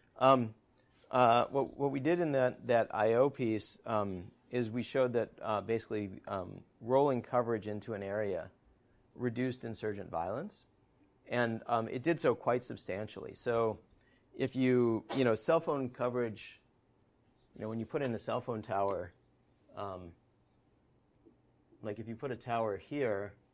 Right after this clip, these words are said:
you've got a cell that covers this area, a cell that covers this area, and a cell that covers this area. And then maybe you've got a tower that existed previously right here. So when this tower goes in, this isn't new coverage,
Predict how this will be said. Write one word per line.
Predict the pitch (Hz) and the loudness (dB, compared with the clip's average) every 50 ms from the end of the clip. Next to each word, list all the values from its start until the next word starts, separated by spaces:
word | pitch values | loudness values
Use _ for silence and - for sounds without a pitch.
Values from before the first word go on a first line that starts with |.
| _ _ _ _ _ _ _ - | _ _ _ _ _ _ _ -14
you've | - 117 110 107 | -12 -12 -6 -4
got | 117 101 95 98 95 - | -2 0 0 -2 -4 -6
a | - - | -12 -12
cell | - - 123 120 120 | -6 -4 -2 -2 -2
that | 120 113 - | -2 -4 -4
covers | - 120 107 110 107 101 92 | -4 -6 -4 -4 -4 -6 -6
this | 110 113 107 - 113 | -8 -10 -6 -6 -6
area, | 110 104 101 104 104 98 | -4 -4 -4 -6 -8 -8
a | 92 | -10
cell | - - 101 104 | -8 -8 -6 -6
that | 104 92 - | -6 -8 -10
covers | - 101 98 101 98 101 | -10 -10 -8 -8 -8 -8
this | 104 101 95 - | -10 -12 -12 -12
area, | 98 90 90 95 | -12 -12 -12 -12
and | - | -14
a | - | -12
cell | - - 50 - | -8 -6 -6 -6
that | - - | -6 -6
covers | - - - - - - | -6 -6 -4 -6 -8 -8
this | 98 - - - | -8 -10 -8 -8
area. | - - - - - - - _ _ _ _ _ _ _ _ _ _ _ _ _ - | -8 -8 -8 -10 -12 -14 -18 _ _ _ _ _ _ _ _ _ _ _ _ _ -8
And | 131 127 127 | -6 -4 -2
then | 131 135 131 127 123 117 - - _ 135 | 0 0 0 0 -2 -4 -6 -10 _ -4
maybe | 139 147 143 135 | -4 -4 -2 -2
you've | 127 127 117 | -4 -4 -2
got | 117 123 110 113 | -2 -2 -2 -2
a | 110 | -4
tower | - - 131 127 123 120 113 | -6 -4 -2 0 0 0 -2
that | 110 104 110 | -2 -4 -6
existed | 107 110 120 117 - - - - | -6 -8 -10 -10 -12 -12 -16 -16
previously | - - 151 151 139 139 135 120 117 - 113 110 110 101 101 - _ _ _ _ _ _ _ - | -10 -6 -6 -4 -2 -2 -4 -4 -4 -6 -8 -6 -6 -6 -8 -12 _ _ _ _ _ _ _ -6
right | - 104 104 98 | -2 -2 -2 -2
here. | - - 117 107 87 60 - 110 - _ _ _ _ _ _ _ _ _ _ _ _ _ _ _ | -2 -2 -2 0 0 -2 -4 -8 -14 _ _ _ _ _ _ _ _ _ _ _ _ _ _ _
So | - - 131 123 | -6 -2 -2 0
when | 117 117 117 131 | 0 0 -2 -2
this | 151 151 151 | -2 -4 -2
tower | - 135 131 123 123 | -2 0 0 0 0
goes | 110 117 120 120 107 123 | 0 -2 -2 -2 -2 -2
in, | 135 131 117 110 104 95 - _ _ _ _ _ _ _ _ - 123 120 | -2 -2 -4 -4 -8 -10 -14 _ _ _ _ _ _ _ _ -16 -14 -4
this | 117 147 160 165 - - - - | -2 0 0 0 -2 -6 -8 -6
isn't | - 143 127 123 117 80 | -2 0 2 2 0 2
new | 110 120 123 127 120 | 0 0 0 0 -2
coverage, | - - - 104 - - 101 - - - - - | -4 -4 -4 -4 -2 -2 -6 -6 -8 -10 -14 -16